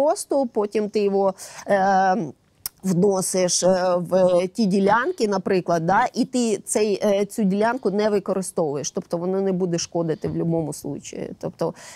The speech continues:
якісь луга, пасовища і все, тобто повертати назад. Тобто,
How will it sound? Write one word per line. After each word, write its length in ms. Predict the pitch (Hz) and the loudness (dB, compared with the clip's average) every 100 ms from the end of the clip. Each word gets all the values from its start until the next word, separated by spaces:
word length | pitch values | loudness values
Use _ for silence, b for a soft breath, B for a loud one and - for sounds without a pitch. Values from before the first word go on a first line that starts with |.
| - | -6
якісь 340 | 180 202 - | -4 -2 0
луга, 400 | 202 190 233 262 | 0 2 2 0
пасовища 840 | 262 190 - 185 185 247 254 - 196 | 0 -6 -2 -2 0 -2 -2 -2 0
і 120 | 180 | 0
все, 320 | 170 - 233 226 | 0 -2 -2 -2
тобто 260 | 190 - | -6 -4
повертати 680 | 175 175 170 - 196 196 - | -4 -2 -4 -4 -4 -2 -2
назад. 420 | 170 165 156 147 - _ - | -2 -2 -2 -4 -6 _ -10
Тобто, 320 | 143 - | -8 -6